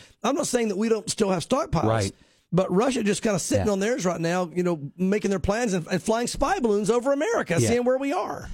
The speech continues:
Speaker 2: Now, I don't know, uh, exactly if anything is currently happening, but, you know, another war or rumor of war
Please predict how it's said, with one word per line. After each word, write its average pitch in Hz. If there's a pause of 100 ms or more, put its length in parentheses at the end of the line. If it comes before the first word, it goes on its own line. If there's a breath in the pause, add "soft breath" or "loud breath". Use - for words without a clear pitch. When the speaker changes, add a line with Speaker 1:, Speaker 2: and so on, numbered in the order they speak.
(120)
Speaker 2:
Now, 147
I 220
don't 302
know, 127 (140)
uh, 104 (800)
exactly 117
if 101
anything 113
is 95
currently 113
happening, 98
but, 104
you 117
know, 113
another 127
war 120
or 101
rumor 120
of 90
war 107